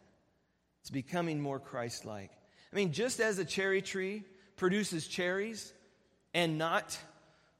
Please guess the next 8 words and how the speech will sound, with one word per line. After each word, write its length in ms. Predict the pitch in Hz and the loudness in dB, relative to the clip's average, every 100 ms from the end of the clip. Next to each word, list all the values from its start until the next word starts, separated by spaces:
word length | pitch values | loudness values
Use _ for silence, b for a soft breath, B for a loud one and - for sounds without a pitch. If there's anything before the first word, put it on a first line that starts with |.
| _ | _
thistles, 600 | 202 220 277 285 254 - - - _ _ _ _ _ _ _ | 2 4 2 -2 -8 -12 -14 -20 _ _ _ _ _ _ _
as 220 | 185 185 | 0 0
Christians, 640 | - - 220 - 151 139 131 | -2 0 0 0 -4 -6 -4
we 220 | 151 160 | -2 0
ought 220 | 156 165 | 0 -2
to 80 | 156 | -4
be 160 | 143 131 | -2 -4
producing 760 | 139 127 139 135 - 113 107 | -4 -4 -4 -4 -6 -8 -10